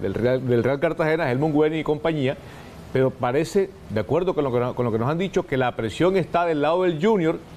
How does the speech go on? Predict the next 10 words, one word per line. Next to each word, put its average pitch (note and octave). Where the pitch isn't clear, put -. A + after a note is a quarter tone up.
porque D3+
Bolillo A#2
Gómez D#3+
está C#3
pidiendo E3+
que A2
traigan C#3
a D3
ese C#3+
jugador. D#3